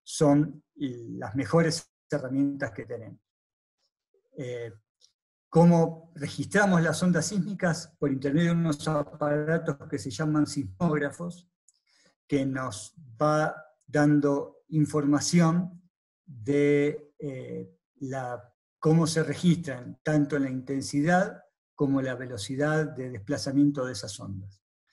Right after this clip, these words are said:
Entonces, de acuerdo a los distintos materiales, esas ondas sísmicas tienen distintos comportamientos, distintas velocidades.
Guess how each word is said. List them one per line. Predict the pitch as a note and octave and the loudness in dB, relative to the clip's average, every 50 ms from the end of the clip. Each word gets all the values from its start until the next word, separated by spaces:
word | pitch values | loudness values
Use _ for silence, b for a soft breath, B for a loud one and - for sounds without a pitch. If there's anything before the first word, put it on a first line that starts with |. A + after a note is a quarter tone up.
| b b b b b b b - | b b b b b b b -6
Entonces, | B2+ - C#3+ - D#3 D3+ C3 | -2 -2 0 2 2 2 0
de | C#3 | 0
acuerdo | C3 - D#3+ D#3+ E3 E3 D#3 D#3+ | 0 4 6 6 6 6 6 6
a | D3+ | 6
los | D3+ D3+ C#3 B2 | 6 6 4 2
distintos | C3+ B2+ - - E3 E3 E3 D#3 E3 D3+ B2 | -2 -4 -2 2 4 4 4 4 4 2 4
materiales, | C#3+ D3 C#3+ C#3+ D3+ C#3+ E3+ F3+ F#3 D#3+ D#3+ D#3+ D3+ - | 4 4 4 4 2 4 4 4 4 4 2 0 -2 -2
esas | D3 C#3 - D3 - - | -4 -4 -4 -4 -2 0
ondas | D3+ D3+ D3+ D3 C#3+ C#3 - - | 2 2 4 2 2 0 0 0
sísmicas | E3 D#3+ D#3+ E3 D#3 D3+ D#3+ E3 C#3+ - - | 2 2 4 2 2 0 0 -2 -4 -2 0
tienen | D#3 D3+ C#3+ C#3+ C#3 C#3 | 0 2 4 4 2 2
distintos | C#3 G#2+ - - D#3 D3+ C#3+ D3 - - | -2 -6 -4 0 0 0 0 0 -4 -4
comportamientos, | - C3 B2+ - B2+ A2+ - B2+ C3 C#3+ D3+ D3 C3 A#2+ F#2+ B2 A#2+ | -6 -12 -10 -10 -10 -10 -6 0 2 4 4 4 4 0 -6 -8 -10
distintas | A#2 G2 - C#3 C#3 C#3 - C3 G2+ | -12 -10 -6 -4 -4 -2 -2 -4 -6
velocidades. | B2+ A#2+ A#2+ G#2+ - - A#2+ A#2 F#2+ G2 G2+ G2+ - _ _ | -6 -10 -12 -12 -14 -14 -12 -12 -12 -12 -12 -14 -16 _ _